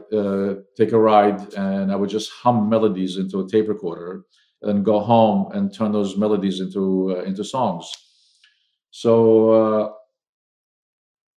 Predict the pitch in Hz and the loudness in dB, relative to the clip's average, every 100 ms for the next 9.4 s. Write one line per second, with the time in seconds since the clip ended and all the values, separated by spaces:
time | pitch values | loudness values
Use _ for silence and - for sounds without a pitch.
0 | _ _ _ _ _ - 104 127 123 123 | _ _ _ _ _ -12 -6 0 2 2
1 | 135 131 127 110 95 95 95 - - 107 | 0 0 2 2 2 -2 -4 -12 -8 -2
2 | 104 101 113 113 107 104 104 101 98 95 | 0 0 0 0 0 0 2 2 0 0
3 | 92 92 - 98 110 113 - 110 104 90 | -2 -4 -4 0 2 2 0 0 0 -2
4 | 87 90 - _ _ 98 98 101 - - | -8 -14 -18 _ _ -6 -2 -2 -4 -4
5 | 120 110 113 101 90 101 101 101 95 98 | -2 0 0 0 0 -2 -2 -4 -2 -2
6 | 101 101 101 98 - _ _ _ _ - | -2 -2 -4 -6 -14 _ _ _ _ -8
7 | 110 110 101 123 120 120 117 110 131 143 | -2 -2 0 0 0 0 -2 -2 -2 -2
8 | - 113 110 104 107 117 - 117 123 120 | -2 0 2 4 2 0 -4 -2 0 0
9 | 113 107 101 | -2 -4 -6